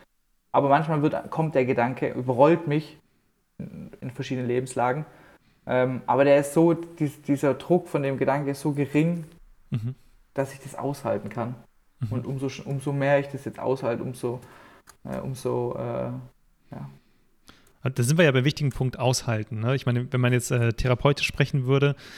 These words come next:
Speaker 2: dann, äh, dann würde man sagen, das ist jetzt dann die Reaktionsverhinderung. Man spricht ja immer von Exposition mit Reaktionsverhinderung. Exposition ist, man, äh, man stellt sich quasi den Gedanken und Reaktionsverhinderung, man macht dann eben keine problematische Bewältigungsstrategie, man, äh,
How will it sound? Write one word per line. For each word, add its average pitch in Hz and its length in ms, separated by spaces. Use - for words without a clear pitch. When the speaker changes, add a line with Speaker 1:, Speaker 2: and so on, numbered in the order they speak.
Speaker 2:
dann, 120 220
äh, 123 280
dann 123 180
würde 127 120
man 123 140
sagen, 123 220
das 120 120
ist - 60
jetzt 131 120
dann 135 80
die 120 80
Reaktionsverhinderung. 117 1040
Man 107 80
spricht - 220
ja 139 40
immer 120 100
von - 140
Exposition 135 640
mit 131 140
Reaktionsverhinderung. 156 840
Exposition 131 580
ist, 120 120
man, 113 180
äh, 113 220
man 110 140
stellt 127 220
sich - 100
quasi 120 280
den 104 100
Gedanken 143 440
und 123 120
Reaktionsverhinderung, 131 960
man 127 120
macht 139 180
dann 160 80
eben 139 240
keine 160 240
problematische 135 680
Bewältigungsstrategie, 151 1040
man, 123 420
äh, 180 300